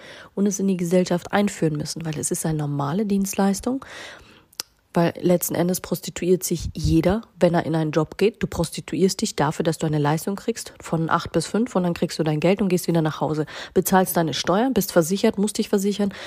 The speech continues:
und das muss eine Prostituierte auch. Sie geht in ein-, ihren Laden, in ihr Etablissement, bietet ihre Dienstleistung an, sie muss Steuern zahlen, sie ist angemeldet, wenn sie es legal in Deutschland macht. Gerade wenn du mit Agenturen arbeitest, brauchst du diese Registrierung, brauchst du dieses Prozedere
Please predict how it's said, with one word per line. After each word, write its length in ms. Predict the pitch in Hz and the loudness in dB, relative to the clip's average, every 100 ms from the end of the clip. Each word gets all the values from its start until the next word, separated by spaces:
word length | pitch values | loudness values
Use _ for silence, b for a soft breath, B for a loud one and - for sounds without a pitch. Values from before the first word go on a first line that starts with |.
| B | B
und 100 | - | 2
das 120 | 202 202 | 2 4
muss 180 | 202 | 2
eine 80 | 202 | 0
Prostituierte 720 | 196 196 - - 185 196 190 - | 0 0 -2 0 2 4 2 2
auch. 300 | 220 156 - | 2 2 -2
Sie 200 | 170 190 | 0 2
geht 220 | 196 220 | 4 0
in 200 | - 180 | 0 -4
ein-, 200 | 170 165 | -2 -4
ihren 160 | 175 156 | -2 0
Laden, 380 | 156 190 277 294 | 0 -2 -4 -2
in 160 | 185 | -2
ihr 160 | 170 - | 0 0
Etablissement, 840 | 170 180 160 165 - 160 180 269 - | 0 0 -2 -2 -2 -2 -2 -4 -4
bietet 320 | - 170 170 | -4 -2 0
ihre 220 | - 165 160 | 2 2 2
Dienstleistung 640 | 190 247 - 285 277 269 | 0 0 0 0 0 -4
an, 160 | 262 277 B B | -4 -6 B B
sie 140 | - | -2
muss 160 | 175 175 | 0 0
Steuern 360 | - 175 226 247 | 2 2 2 -2
zahlen, 260 | 254 254 | -2 -2
sie 80 | 240 | -2
ist 160 | 175 - | -2 -2
angemeldet, 720 | 175 208 220 220 233 277 - B B - | 0 0 0 2 0 -2 -4 B B -2
wenn 140 | 170 | 0
sie 100 | 160 | 2
es 100 | 160 | 0
legal 340 | 170 156 151 156 | -2 0 0 0
in 80 | |
Deutschland 440 | 156 156 - 202 208 | 0 -2 0 -4 -2
macht. 260 | 247 - - - 156 | -2 -4 -16 -14 -12
Gerade 340 | - 160 160 160 | -2 0 2 2
wenn 140 | 160 | 0
du 60 | 160 | -2
mit 160 | 156 | -2
Agenturen 480 | 156 156 156 - 208 | -2 -2 -4 -4 -4
arbeitest, 560 | - 208 220 226 240 - | -2 0 -2 -2 -4 -4
brauchst 380 | - 160 - | -2 -2 -2
du 60 | 202 | -4
diese 300 | 190 202 214 | -2 0 0
Registrierung, 640 | 214 208 - - 240 254 254 | 0 -2 -6 -4 -2 -2 -6
brauchst 460 | 175 156 170 - - | -2 2 0 -2 -6
du 40 | |
dieses 300 | 208 214 220 | -2 -2 -4
Prozedere 640 | - 226 - 226 226 233 | -2 -2 0 2 2 0